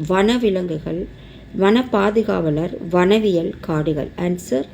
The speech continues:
வனவியல். ஆ, ஸ்-, வனவியல் சி தான் கரெக்ட். So, இந்த வீடியோ உங்களுக்கு பிடிச்சிருக்கும்னு நினைக்கிறேன்.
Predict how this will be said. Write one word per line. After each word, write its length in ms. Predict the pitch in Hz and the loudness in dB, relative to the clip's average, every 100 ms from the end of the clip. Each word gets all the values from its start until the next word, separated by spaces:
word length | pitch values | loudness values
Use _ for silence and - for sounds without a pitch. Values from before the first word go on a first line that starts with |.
| - | -12
வனவியல். 640 | 160 147 139 135 143 147 139 - - - - - - - | -8 -6 -4 -6 -4 -4 -6 -12 -20 -20 -20 -20 -20 -12
ஆ, 300 | - 151 151 156 | -8 -6 -6 -6
ஸ்-, 680 | 156 - - - - - | -8 -8 -8 -8 -10 -10
வனவியல் 520 | 196 196 214 226 359 427 | -4 0 2 2 0 -2
சி 260 | - 208 | 0 2
தான் 180 | 175 175 | 2 -2
கரெக்ட். 400 | - - - - - - - - - - | -8 -14 -16 -18 -20 -20 -20 -20 -20 -18
So, 180 | - 226 | -4 0
இந்த 120 | 202 | 0
வீடியோ 440 | 190 214 226 233 | 0 0 2 2
உங்களுக்கு 480 | 247 196 180 180 214 - | 2 0 -2 -6 -6 -4
பிடிச்சிருக்கும்னு 520 | 233 226 226 - 196 | -4 -2 -4 -4 -4
நினைக்கிறேன். 640 | 190 170 165 160 175 269 | -2 -4 -6 -8 -6 -6